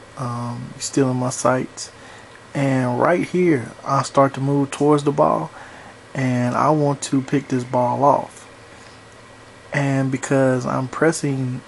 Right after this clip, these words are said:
a button <laughs> that has no action,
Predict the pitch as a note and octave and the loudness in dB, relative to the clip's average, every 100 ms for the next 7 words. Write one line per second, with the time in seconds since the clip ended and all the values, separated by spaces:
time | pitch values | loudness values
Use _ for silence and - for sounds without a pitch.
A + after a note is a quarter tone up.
0 | - - - B2 C3 C3+ C#3+ E3+ - - | -20 -6 -4 -2 0 0 -2 -6 -12 -14
1 | - C3+ - C#3+ - - - - - B2+ | -4 0 4 2 2 -16 -16 -12 -2 2
2 | C3+ C3 B2 B2+ C3+ - C#3+ | 4 4 0 2 0 -2 -10